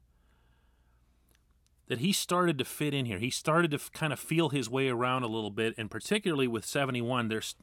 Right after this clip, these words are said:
there was some chemistry, the way they were moving up together in the, uh, in, through the neutral zone, some of the plays that he was making off of turnovers, meaning Marleau,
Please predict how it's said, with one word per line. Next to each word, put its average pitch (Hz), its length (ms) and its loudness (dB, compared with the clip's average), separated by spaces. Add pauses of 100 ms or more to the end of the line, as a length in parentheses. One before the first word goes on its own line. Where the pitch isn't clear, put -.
there 113 180 -8
was 110 100 -4
some 185 260 2
chemistry, 117 680 0
the 107 80 -2
way 131 140 4
they 143 120 4
were 131 160 2
moving 127 320 2
up 117 100 -4
together 117 460 0 (380)
in 113 180 -4
the, 110 300 -2 (200)
uh, 104 260 -6
in, 110 120 -6
through - 260 -2
the 120 80 2
neutral 127 380 0
zone, 113 360 0 (320)
some 175 240 4
of 170 60 6
the 139 60 4
plays 143 400 0
that 123 80 2
he 123 100 -2
was 131 160 0
making 120 380 -2
off 131 280 6
of 110 120 -12
turnovers, 107 600 0
meaning 120 260 -2
Marleau, 127 420 2